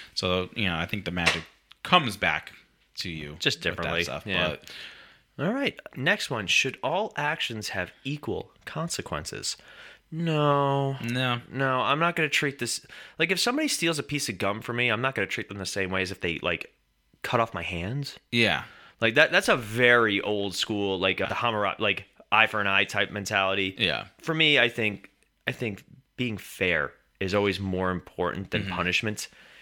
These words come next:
Speaker 2: You know, it's
Speaker 1: Yeah.
Speaker 2: like, when you discipline your kids, they do something wrong that's, like, something silly. Like, "Oh, I took an extra cookie."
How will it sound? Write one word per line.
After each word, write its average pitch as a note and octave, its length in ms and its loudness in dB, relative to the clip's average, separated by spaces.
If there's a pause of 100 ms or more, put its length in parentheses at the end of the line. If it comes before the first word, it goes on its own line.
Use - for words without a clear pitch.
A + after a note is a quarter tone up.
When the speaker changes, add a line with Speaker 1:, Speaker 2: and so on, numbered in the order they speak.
(100)
Speaker 2:
You B2 80 -2
know, A#2 80 4
it's A#2 100 6
Speaker 1:
Yeah. C#3+ 60 2
Speaker 2:
like, B2 200 0 (240)
when C3+ 160 -2
you C3+ 60 0
discipline D3 400 0
your G#2 120 2
kids, A#2+ 520 -2 (260)
they D3 100 0
do E3 100 -4
something B2 460 -4
wrong G#2+ 540 2 (180)
that's, G#2 200 -2
like, G2 100 0
something G#2 260 -6
silly. C#3 520 -2 (160)
Like, A#2 280 0 (300)
"Oh, C3 220 6
I C3 120 4
took D#3+ 220 -2
an D3+ 60 2
extra D3+ 280 0
cookie." G#2+ 440 -4